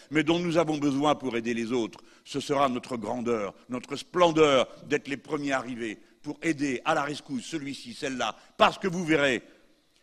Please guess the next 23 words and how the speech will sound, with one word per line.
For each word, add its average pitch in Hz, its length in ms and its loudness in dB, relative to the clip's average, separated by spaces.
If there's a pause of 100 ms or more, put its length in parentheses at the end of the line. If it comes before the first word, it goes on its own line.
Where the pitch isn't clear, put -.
(120)
que, 170 120 6
suivant 170 300 6
le 165 100 6
vieil 151 260 8
adage, 123 440 4 (280)
personne 220 540 8
ne 180 80 2
nous 180 100 -4
demande 180 380 4
de 156 60 2
livrer 156 320 0
du 147 120 -8
poisson, 135 480 -2 (220)
mais 135 100 -2
tout 180 160 -6
le 165 60 0
monde 165 200 0
est 143 40 2
d'accord 135 400 2
pour 120 120 -4
apprendre 113 300 -4
à 104 80 -4
pêcher. 95 340 -12